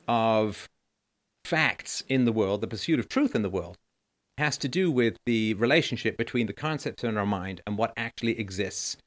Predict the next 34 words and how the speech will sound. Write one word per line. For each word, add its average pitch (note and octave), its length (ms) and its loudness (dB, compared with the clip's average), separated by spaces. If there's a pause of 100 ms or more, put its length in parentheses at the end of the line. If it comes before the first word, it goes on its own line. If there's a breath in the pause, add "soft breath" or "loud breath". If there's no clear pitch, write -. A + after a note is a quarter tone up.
(640)
in A2+ 140 4
the A#2+ 80 4
universe. G#3+ 520 2
And B2 120 0
of - 120 -4
course, A#2 280 2 (100)
if F3+ 300 4
we D#3+ 180 2
are C3 180 -2
claiming C#3+ 600 -2 (760)
something D#3 500 0
to C#3+ 160 2
be B2 380 2
universal, A2+ 680 2
again, G#2+ 380 0 (100)
no B2+ 160 6
wormholes, B2+ 600 2
no A#2+ 140 4
quantum C3 360 0
physics, A2 360 -4
'cause G2+ 160 -4
we're A#2 60 -2
talking B2 320 -2
about A2 220 0
ethics, - 400 -2
right? A#2 180 -2 (580)
So D3+ 420 4
if F#3+ 220 8
we G#3+ 140 2
claim A#2 640 -2 (380)
that C3 160 2
something C#3 380 2
is A#2+ 140 2
universal, A2 600 2